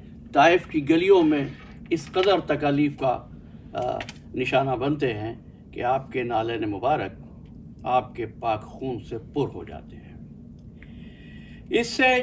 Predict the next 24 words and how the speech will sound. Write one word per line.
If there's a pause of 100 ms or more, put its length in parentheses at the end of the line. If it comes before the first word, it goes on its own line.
जो
अम्र
मेरे
सामने
आया (240)
वो
ये
है (720)
कि (160)
इस्लाम
का
मकसूद
कुछ
और
था, (1120)
और
बनी
नौ
इंसान
की
ख्वाहिशात
कुछ
और
हैं।